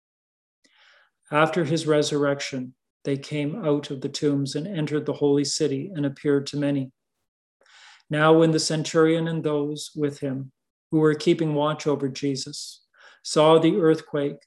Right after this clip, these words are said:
and what took place, they said they were terrified and said, "Truly, this man was God's son." Many women were also there, looking on from a distance.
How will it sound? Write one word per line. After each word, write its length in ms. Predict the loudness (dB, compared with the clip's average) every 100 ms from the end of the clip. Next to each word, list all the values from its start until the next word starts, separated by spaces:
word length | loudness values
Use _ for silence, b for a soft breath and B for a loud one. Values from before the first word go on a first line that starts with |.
| _
and 180 | -2 0
what 200 | 0 -2
took 280 | -6 -8 -4
place, 580 | -2 -2 -4 -8 -10 _ _ _ _ _
they 160 | 2 4
said 280 | 4 0 6
they 140 | 6
were 180 | 6 0
terrified 720 | -2 -2 -2 -4 -8 -8 -6
and 140 | -4
said, 320 | 0 2 0 B B B
"Truly, 380 | 0 4 6 4
this 260 | 4 0 -2
man 360 | -4 -4 -6
was 760 | -4 4 6 6 4 -2 -12 _
God's 340 | 0 2 2 0
son." 380 | -2 -2 -4 -12 _ _ _ _ _ _ _ _ _ _ _ b b b b _ _ _ -4
Many 320 | 0 2 2
women 480 | 4 2 2 -4 -6
were 180 | -6 -2
also 400 | 0 0 -2 -2
there, 380 | -2 -4 -8 _ _ _
looking 400 | 0 2 2 0
on 240 | 0 -2
from 240 | -2 -2 -2
a 60 |
distance. 760 | -2 -4 -4 -10 -10 -10 -12